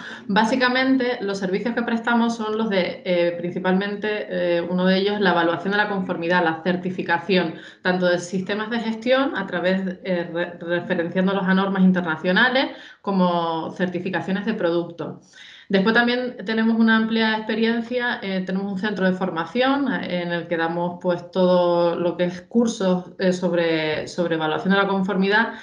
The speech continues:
y después también tenemos un importante catálogo, eh, de publicaciones y normas de carácter nacional e internacional que, pues, eh, que también, eh, tenemos a la venta para, para todos nuestros clientes, ¿no?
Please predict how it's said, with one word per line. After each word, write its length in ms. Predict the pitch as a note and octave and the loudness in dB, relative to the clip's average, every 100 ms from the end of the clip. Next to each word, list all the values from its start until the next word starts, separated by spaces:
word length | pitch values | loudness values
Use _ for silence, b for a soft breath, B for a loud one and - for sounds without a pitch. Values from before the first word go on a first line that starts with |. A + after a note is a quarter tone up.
| B B B | B B B
y 80 | A3 | 0
después 200 | A3 A3+ | 2 4
también 280 | A3+ A#3 A#3 | 4 4 4
tenemos 280 | A3 A3+ | 2 4
un 80 | A3+ | 4
importante 560 | G#3+ F#3+ G3 G#3 A3 A#3 | 2 0 0 -2 -2 0
catálogo, 680 | G#3+ A3+ A#3 G#3 A3 C4+ - | 0 4 2 2 -2 -6 -4
eh, 340 | F#3 F3 E3+ | -2 0 0
de 100 | E3 | 0
publicaciones 840 | E3 E3+ D#3+ D3+ D#3+ G#3+ A3+ A3+ G3+ | -2 -2 -4 -4 -4 -2 2 2 2
y 60 | |
normas 520 | G3 A3+ A3+ G#3+ C4 G3 | 0 0 0 0 0 0
de 520 | F3+ E3+ E3 E3 E3 | -2 -2 -2 -2 -2
carácter 420 | D#3 E3 F3 G3 | -2 -2 -2 -4
nacional 420 | F#3 F3+ F#3 G3+ G#3+ | 0 0 2 0 2
e 60 | |
internacional 720 | F#3+ F#3 F#3 F3+ F#3 F#3+ G#3+ A3 | 0 0 0 0 2 2 2 -2
que, 100 | F#3 | -4
pues, 240 | E3 E3 - | -4 -6 -10
eh, 340 | F3+ D#3+ D#3+ D#3+ | -8 -6 -6 -6
que 100 | E3+ | -6
también, 480 | D#3+ D#3+ E3 E3+ E3+ | -4 -2 -4 -4 -6
eh, 340 | F3+ E3 D#3+ D#3 | -2 -2 -2 -4
tenemos 360 | E3 E3 E3 | -4 -4 -2
a 60 | E3+ | 0
la 120 | E3 | 2
venta 340 | D#3+ F3 F3+ F3+ | 2 2 0 0
para, 480 | D#3+ C#3+ C#3+ C#3+ - | -4 -4 -6 -8 -10
para 220 | D#3 C#3+ | -8 -4
todos 200 | E3 E3 | -4 -2
nuestros 300 | F3 F#3 C#3+ | -4 -6 -8
clientes, 440 | D#3+ D3+ - C#3+ | -8 -10 -8 -6
¿no? 200 | E3 A3+ | -4 -4